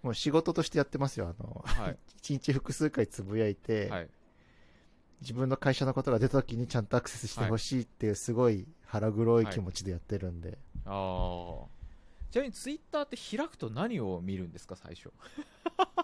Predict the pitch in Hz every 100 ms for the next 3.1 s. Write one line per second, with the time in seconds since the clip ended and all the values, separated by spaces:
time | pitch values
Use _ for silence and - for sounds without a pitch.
0 | - - - - - - - - - -
1 | - - - 240 240 247 240 233 220 147
2 | 165 175 165 117 101 92 87 - 98 90
3 | 80